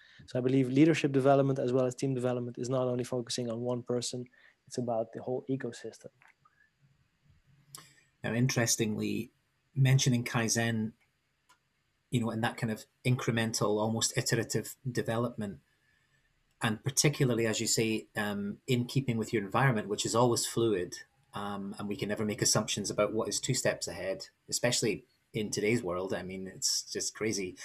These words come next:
Speaker 1: Right.
Speaker 2: Um, all, everything you're describing to me sounds like the ideal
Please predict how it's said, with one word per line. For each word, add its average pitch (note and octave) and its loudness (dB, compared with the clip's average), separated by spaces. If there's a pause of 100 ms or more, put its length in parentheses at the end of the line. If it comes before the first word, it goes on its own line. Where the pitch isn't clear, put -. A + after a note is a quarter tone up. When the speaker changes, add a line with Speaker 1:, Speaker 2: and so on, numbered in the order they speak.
(480)
Speaker 1:
Right. B2+ 0
Speaker 2:
Um, A2+ -4 (580)
all, E3 6 (100)
everything F3 2
you're D#3 4
describing B2+ 2 (360)
to A#2+ -2
me C3+ 6
sounds A2 0 (760)
like A2+ -2
the C#3 2 (100)
ideal C3 4